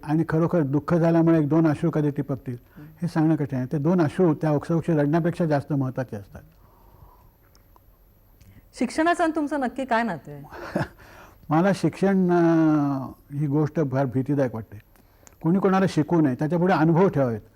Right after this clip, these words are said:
Speaker 2: हम्म.
Speaker 1: मग मी गाणं शिकवणाऱ्या टीचर्सना सांगतो की, "तुम्ही या मुलांना नोटेशनपासून नका गाण्यापासून दूर नेऊ, त्याला गाणं म्हणायला लावा. त्याला गाणं नावाच्या गोष्टी म्हणजे मजा आहे, ह्याचा अनुभव घेऊ दे." नाहीतर मला एक नात्याच्या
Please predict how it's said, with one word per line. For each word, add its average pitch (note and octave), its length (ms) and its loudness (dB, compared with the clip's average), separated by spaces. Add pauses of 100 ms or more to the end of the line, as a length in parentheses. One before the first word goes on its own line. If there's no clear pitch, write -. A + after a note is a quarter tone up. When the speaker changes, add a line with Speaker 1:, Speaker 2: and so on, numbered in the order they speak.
Speaker 2:
हम्म. D#3 120 -16 (480)
Speaker 1:
मग E3 140 2
मी F3+ 120 2
गाणं D#3+ 300 4
शिकवणाऱ्या E3+ 460 2
टीचर्सना D#3+ 460 0
सांगतो D3+ 260 0
की, D#3 100 -4
"तुम्ही D#3+ 240 0
या D#3+ 80 4
मुलांना D#3+ 400 4 (360)
नोटेशनपासून F#3+ 720 2
नका D#3 340 2
गाण्यापासून C3 560 -2
दूर C3 140 0
नेऊ, A2+ 160 -2 (220)
त्याला E3 140 0
गाणं D#3 280 2
म्हणायला E3 320 4
लावा. G#2+ 200 -4 (1300)
त्याला E3+ 160 2
गाणं D#3+ 340 2
नावाच्या G#3 260 2
गोष्टी F#3 240 2
म्हणजे F#3+ 160 2
मजा E3 200 2
आहे, E3 80 4
ह्याचा D#3+ 220 0
अनुभव D#3 300 2
घेऊ C#3 140 2
दे." A2 120 -6 (460)
नाहीतर E3 340 0
मला E3 280 2
एक D#3+ 100 -2 (1400)
नात्याच्या C#3 640 -2